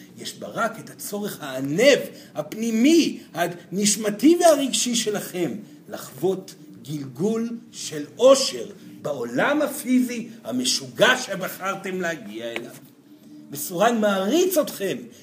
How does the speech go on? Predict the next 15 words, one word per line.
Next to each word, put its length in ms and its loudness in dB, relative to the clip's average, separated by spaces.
שהחלטתם 680 -2
לעשות 400 -8
את 120 -10
המהלך 520 -2
הזה 300 -6
ולבוא 320 -2
בתקופה 580 -2
הזאת 320 -4
כאן, 320 -2
אה, 160 0
לעולם 420 2
הפיזי, 640 -4
וסורן 520 2
מקווה 640 2
מאוד 540 2